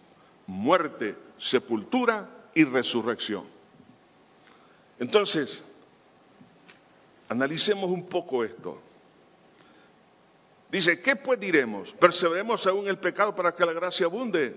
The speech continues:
En ninguna manera, porque los que hemos muerto al pecado", ¿y cómo es que pasó todo eso? Bueno,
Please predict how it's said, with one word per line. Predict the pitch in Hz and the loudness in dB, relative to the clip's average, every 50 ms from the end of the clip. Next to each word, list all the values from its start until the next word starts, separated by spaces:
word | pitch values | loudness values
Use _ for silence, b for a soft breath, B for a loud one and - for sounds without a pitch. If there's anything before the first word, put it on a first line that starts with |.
| - | -2
En | - 127 131 | 0 0 2
ninguna | 123 123 127 143 151 | 2 2 0 0 0
manera, | 156 165 170 175 190 180 147 113 101 | 0 -2 -2 -2 -2 -2 -4 -6 -6
porque | - 120 120 110 - 127 | -6 -6 -4 -2 0 0
los | 123 135 131 127 | 2 0 0 0
que | - 135 147 165 | 2 2 2 2
hemos | 196 214 226 220 - - - | 2 2 0 -2 -2 -4 -6
muerto | 131 135 139 151 190 262 294 262 202 165 120 117 135 139 | -6 -4 -2 0 2 2 2 2 0 -2 -2 0 0 0
al | 139 135 | 0 0
pecado", | - - 143 123 - 107 110 107 104 113 143 196 214 - - - - - _ _ _ - | -2 -4 -4 -2 -2 -2 -2 -2 -2 -2 -4 -6 -8 -14 -20 -20 -20 -20 _ _ _ -4
¿y | 151 143 | -4 -2
cómo | - - 170 180 180 175 180 | 0 0 -2 0 0 0 -2
es | 185 175 | -2 -2
que | 180 170 165 | -2 -2 -2
pasó | 165 - 151 147 - - 170 160 | -2 -2 -4 -6 -4 -4 -4 -2
todo | - 165 165 165 185 | -2 -4 -2 0 -2
eso? | 180 147 - - 98 - - - B B B B B B B B | -2 -2 -4 -8 -10 -10 -12 -20 B B B B B B B B
Bueno, | - 117 127 139 151 175 180 - - - - | -2 0 0 0 0 -4 -8 -10 -16 -18 -20